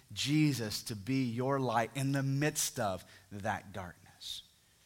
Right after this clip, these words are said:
Have you truly trusted Jesus to be your joy in the midst of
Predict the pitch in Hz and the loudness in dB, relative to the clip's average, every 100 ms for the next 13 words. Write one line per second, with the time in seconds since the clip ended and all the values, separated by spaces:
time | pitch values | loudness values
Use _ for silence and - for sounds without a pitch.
0 | _ 135 143 147 156 156 170 - 165 - | _ 0 2 2 2 2 2 4 2 2
1 | 139 113 156 147 - 139 135 131 139 143 | 0 4 4 4 0 0 0 0 0 0
2 | 143 139 135 - - - 160 151 143 147 | 2 2 0 -8 -8 0 2 4 4 4
3 | 170 226 220 - - 139 117 87 - | 8 8 8 0 2 2 4 0 -8